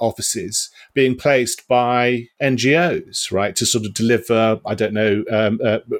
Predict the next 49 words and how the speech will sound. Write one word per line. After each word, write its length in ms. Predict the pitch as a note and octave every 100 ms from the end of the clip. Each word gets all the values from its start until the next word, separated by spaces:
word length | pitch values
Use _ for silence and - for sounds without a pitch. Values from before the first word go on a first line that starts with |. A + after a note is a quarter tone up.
| -
b-, 320 | A#2+ B2 D3
you 60 | B2+
know, 80 |
anti-car 580 | A#2 A#2+ - G#2+ - A2+
policies, 560 | - C#3 B2+ - A2 G#2
and 180 | G2+ G#2
this 160 | F#2
is 140 | F#2 G2
in 80 |
Britain. 400 | F#2+ B2 B2+ C3+ - - -
The 80 | -
same 300 | D3 B2+ A2+
is 100 | -
true 240 | - B2+
in 140 | A2
the 80 | G#2+
States, 640 | - - D3+ D#3+ G#2+ - A#2
where, 380 | G#2 G#2 G2+ - - -
uh, 200 | - G2+ G2
billionaires 520 | C3 A#2 A2+ A2 G#2+
such 300 | - A2+ -
as, 180 | G#2+ F#2+ -
uh, 200 | A#2 A2
Mike 340 | A2 A#2+ A#2 A#2
Bloomberg, 520 | G2+ A#2+ B2 C3+ C3 A#2+
you 60 |
know, 120 | F#2
very 200 | G2 A2+
much 280 | A2+ A#2 -
an 80 | A2+ A2+
anti-fossil 640 | A2+ - - G#2+ - G#2
fuel 260 | - A2
guy, 440 | G2+ G#2+ G2+ G#2+ G2+ - - -
anti-car 640 | A#2 A2 A2+ - A#2 A2
guy, 320 | G#2+ G#2 G#2
you 180 | A2 A2
know, 120 | G2+
he, 240 | F#2 G#2+ G#2+
he, 200 | A2+ A2+
he 180 | A#2+ A2+
uses 320 | A2+ G2+ G2+
a 40 |
lot 180 | A2 A2+
of 60 | A2
his 140 | G#2+
money 260 | A2 G2+ G2
to 120 | -
tell 200 | - G2+
you 560 | G2 A#2 C3+ F#2+ G#2+